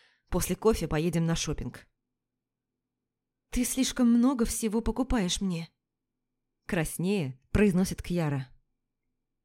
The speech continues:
Я рад, что сегодня её волосы заплетены в косу, и она не может спрятаться от меня за их завесой. «Привыкай.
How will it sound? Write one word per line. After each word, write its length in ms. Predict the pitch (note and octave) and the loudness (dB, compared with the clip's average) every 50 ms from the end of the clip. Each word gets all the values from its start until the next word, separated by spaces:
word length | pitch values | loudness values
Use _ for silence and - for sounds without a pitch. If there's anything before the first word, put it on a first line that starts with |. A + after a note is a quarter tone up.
| _ _ _ _ - | _ _ _ _ -4
Я 280 | - G3 F#3 A3+ A#3+ A#3+ | -4 0 0 2 2 2
рад, 260 | G#3 E3 D3+ D3 - - | 0 0 -2 -4 -6 -10
что 160 | - - G3 | -6 -6 -6
сегодня 500 | E3+ - - G3+ F#3+ G3 F#3+ F#3 F3+ E3+ | -4 -2 -2 0 0 0 -2 -2 -4 -4
её 180 | F3 E3+ E3+ E3 | -4 -2 -2 -2
волосы 520 | E3 F#3+ A3 G#3 F#3 - - - D3+ C#3+ | -2 0 -2 -2 -2 -2 -4 -4 -6 -6
заплетены 540 | D3 C#3 F3 - E3 F3 - - G3 G3 G3 | -4 -6 -6 -4 -4 -4 -2 -2 -2 -2 -2
в 80 | G3 - | -4 -6
косу, 440 | - A#3+ G3+ D3+ - - C3+ B2+ C3 - _ _ _ _ _ | -8 -6 -6 -6 -6 -6 -8 -8 -8 -14 _ _ _ _ _
и 80 | - G3 | 0 0
она 200 | F#3 F3+ F#3+ F#3 | 2 4 4 4
не 120 | G#3+ A3 | 4 4
может 280 | A3+ A3+ A3+ F#3+ D#3+ - | 4 4 2 0 0 -4
спрятаться 540 | - - - D#3+ F#3 - - D#3+ - - E3+ | -4 -2 0 -2 -2 -2 -6 -10 -4 -4 -4
от 100 | D#3+ - | -2 -2
меня 340 | E3+ D#3+ D#3+ D#3 C#3+ C3+ B2+ | -4 -2 -2 -2 -4 -6 -6
за 180 | E3 D#3 D#3+ F3 | -8 -4 -2 0
их 180 | D#3+ D#3 C#3+ C#3+ | 0 0 -2 -4
завесой. 640 | C#3+ F3 F3 F3 C#3+ B2+ B2 - - C3 - - _ _ _ _ _ _ _ _ _ _ _ _ _ _ _ _ _ _ _ _ _ _ _ _ _ _ _ _ _ _ | -4 -4 -4 -4 -4 -4 -4 -6 -6 -8 -12 -16 _ _ _ _ _ _ _ _ _ _ _ _ _ _ _ _ _ _ _ _ _ _ _ _ _ _ _ _ _ _
«Привыкай. 640 | - E3 F#3+ F3+ F#3 F#3+ - C4+ B3+ A3 - - | 2 4 4 4 4 2 0 -2 -2 -2 -4 -10